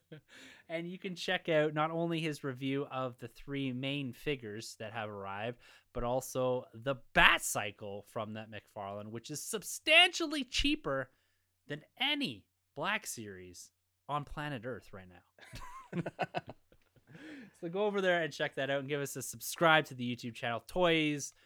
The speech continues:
and room tours and all that is up over there. So it's a nice supplemental content to everything that we discuss here each and every week in the Nerd Room.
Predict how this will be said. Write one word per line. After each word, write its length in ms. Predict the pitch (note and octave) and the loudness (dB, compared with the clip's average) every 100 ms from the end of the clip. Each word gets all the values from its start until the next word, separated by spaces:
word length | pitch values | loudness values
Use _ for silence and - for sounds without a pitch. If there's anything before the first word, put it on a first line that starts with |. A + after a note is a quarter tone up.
| _ _ _ - | _ _ _ -4
and 840 | B2+ B2+ A#2+ A#2+ B2 B2 B2 A#2+ A#2 | 0 0 0 -2 -4 -6 -6 -8 -8
room 320 | C3+ D#3+ D#3 | 0 0 0
tours 680 | - D3 C#3 C3 C3 C3 A#2 | -2 0 2 2 2 -2 -4
and 80 | B2+ | -2
all 120 | B2+ | 0
that 280 | B2 A#2+ A#2+ | 2 0 -2
is 180 | A#2+ C3 | -6 -4
up 120 | A#2+ | -4
over 220 | A#2 G#2+ | -4 -6
there. 220 | G#2+ G2+ | -4 -4
So 160 | G2+ A#2 | -4 -8
it's 120 | - | -8
a 60 | C3 | -2
nice 180 | C3+ | -2
supplemental 560 | - D3 C#3+ B2+ B2 B2 | -2 -4 -4 -4 -6 -8
content 440 | - A#2 A2 A#2+ | -8 -8 -8 -10
to 60 | A2+ | -10
everything 320 | A2+ A2 A2+ | -8 -10 -12
that 80 | A2+ | -12
we 60 | A2 | -12
discuss 440 | G#2+ - A2 - | -12 -8 -8 -8
here 260 | - A2 G#2 _ - _ - | -6 -6 -6 _ -20 _ -8
each 200 | D3+ C#3 | -6 -2
and 80 | B2 | -2
every 200 | A2+ A2 | -2 -4
week 400 | A2 G#2+ - - _ - | -4 -6 -8 -16 _ 6
in 200 | B3 A3 | 6 6
the 80 | |
Nerd 300 | D#3+ D3 C#3 | 2 2 2
Room. 320 | C3+ C#3 C3 | 2 0 0